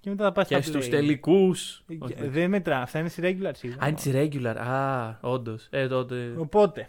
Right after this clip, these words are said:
Speaker 2: τότε ναι.
Speaker 1: πάμε στην άλλη ομάδα των play-in της Ανατολής, σχεδόν επίσημα, η οποία έχει ειδήσεις και χαμηλώνει έτσι η φωνή μου.
Speaker 2: Ναι.
Speaker 1: Jaylen Brown,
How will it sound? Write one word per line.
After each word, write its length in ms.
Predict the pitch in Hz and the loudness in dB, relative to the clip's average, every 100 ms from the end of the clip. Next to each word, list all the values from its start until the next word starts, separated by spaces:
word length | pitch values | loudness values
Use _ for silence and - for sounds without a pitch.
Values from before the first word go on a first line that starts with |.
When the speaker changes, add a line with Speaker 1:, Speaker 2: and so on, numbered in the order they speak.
| - | -12
Speaker 2:
τότε 200 | 139 131 | -12 -10
ναι. 220 | 127 120 135 | -10 -12 -10
Speaker 1:
πάμε 540 | 151 185 202 208 226 247 _ - _ _ _ _ _ _ _ | 0 2 4 2 0 -4 _ -20 _ _ _ _ _ _ _
στην 200 | - 170 | -2 4
άλλη 220 | 180 165 | 6 6
ομάδα 560 | 139 131 123 117 113 120 | 2 2 -2 -4 -8 -6
των 200 | 131 123 | -6 -4
play-in 460 | 135 127 123 120 120 139 | -2 -2 -2 -4 -6 -8
της 100 | - | -10
Ανατολής, 760 | 151 123 127 135 - - _ _ | -10 -10 -10 -12 -14 -20 _ _
σχεδόν 340 | - 131 135 | -12 -10 -8
επίσημα, 600 | 127 127 127 - 147 165 | -10 -10 -14 -12 -14 -10
η 40 | 160 | -10
οποία 280 | 139 135 139 139 | -10 -10 -10 -10
έχει 320 | 123 - 143 143 143 143 _ - - 143 | -12 -16 -18 -18 -20 -20 _ -20 -20 -20
ειδήσεις 500 | 151 185 180 - - | -20 -20 -20 -20 -20
και 260 | - 131 131 | -8 -6 -4
χαμηλώνει 640 | - 131 127 135 131 131 | -4 -4 -2 -2 -2 -6
έτσι 160 | 131 - - | -12 -16 -14
η 40 | |
φωνή 280 | 143 135 143 | -12 -10 -8
μου. 240 | 156 170 - | -10 -10 -14
Speaker 2:
Ναι. 240 | 131 127 131 - _ _ _ _ _ _ _ _ _ 139 135 | -12 -12 -14 -20 _ _ _ _ _ _ _ _ _ -8 0
Speaker 1:
Jaylen 380 | 175 160 135 123 | 2 2 2 2
Brown, 460 | 135 143 165 185 | 2 4 2 -2